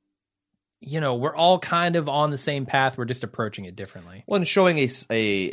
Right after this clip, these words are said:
Speaker 2: an atheist scientist, a person of reason, confronted with the, you know, the McConaughey problem. Uh, what do you
Speaker 1: Of
Speaker 2: do with a
Speaker 1: personal
Speaker 2: guy that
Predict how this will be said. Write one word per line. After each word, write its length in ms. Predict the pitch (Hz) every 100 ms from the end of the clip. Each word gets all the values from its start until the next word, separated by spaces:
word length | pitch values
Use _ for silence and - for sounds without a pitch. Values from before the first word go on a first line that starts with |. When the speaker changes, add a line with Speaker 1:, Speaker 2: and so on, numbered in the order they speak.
| 98
Speaker 2:
an 60 | 95
atheist 560 | 101 127 127 117 113 -
scientist, 920 | 110 101 95 87 87 82 - - -
a 240 | 87 85 82
person 380 | - 107 -
of 180 | 98 85
reason, 760 | 95 98 95 95 87 85 82 82 _ _ _ -
confronted 600 | 117 101 127 117 107 92
with 300 | 95 92 -
the, 640 | 90 95 92 90 87 87 - _ _ _ _ _ _ _
you 120 | 104
know, 140 | 98 92
the 120 | 90
McConaughey 680 | 95 92 143 170 87 85 78
problem. 640 | 90 78 78 76 71 73 - _
Uh, 260 | 90 85
what 140 | 85 107
do 80 | 123
you 80 |
Speaker 1:
Of 80 | 127
Speaker 2:
do 80 | 123
with 80 | 113
a 40 |
Speaker 1:
personal 220 | 135 120 95
Speaker 2:
guy 40 |
that 80 | 95